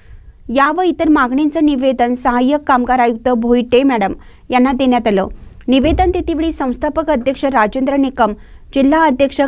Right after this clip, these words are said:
केप्पाण्णा हलगेकर, जिल्हा उपाध्यक्ष इम्तियाज शेख, तालुका अध्यक्ष मेहबूब गवंडी, शहर अध्यक्ष वाहिद कातनकर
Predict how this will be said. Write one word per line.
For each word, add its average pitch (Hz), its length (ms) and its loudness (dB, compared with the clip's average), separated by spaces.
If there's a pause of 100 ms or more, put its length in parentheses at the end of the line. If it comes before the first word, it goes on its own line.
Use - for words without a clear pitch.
(100)
केप्पाण्णा 294 640 0 (320)
हलगेकर, 247 540 0 (420)
जिल्हा 285 220 2
उपाध्यक्ष 285 640 -2
इम्तियाज 262 520 0
शेख, 208 320 -2 (400)
तालुका 277 380 0
अध्यक्ष 285 340 -4
मेहबूब 269 600 -2
गवंडी, 247 420 2 (420)
शहर 311 260 4
अध्यक्ष 277 400 2 (400)
वाहिद 247 500 -2 (240)
कातनकर 247 680 0